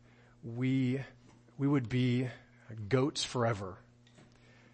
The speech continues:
uh, regularly and deservedly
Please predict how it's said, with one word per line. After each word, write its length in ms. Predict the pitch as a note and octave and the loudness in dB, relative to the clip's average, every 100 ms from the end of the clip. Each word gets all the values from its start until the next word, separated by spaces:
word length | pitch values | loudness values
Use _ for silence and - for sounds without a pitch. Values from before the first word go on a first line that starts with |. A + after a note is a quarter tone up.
| - - - - | -20 -20 -20 -16
uh, 200 | A2+ G#2+ G#2+ | -10 -8 -6
regularly 920 | A#2+ A#2 B2+ C#3 C#3+ C3+ C3+ C3 C3 - | 0 4 4 4 4 4 4 4 0 -6
and 540 | C3 A2+ A2 A2 G#2+ G#2 - A2 | -4 0 2 2 -2 -4 -8 -2
deservedly 880 | A2+ A2 C3 B2 G2+ A2 G#2+ A#2+ | 2 4 4 2 0 -2 -2 -6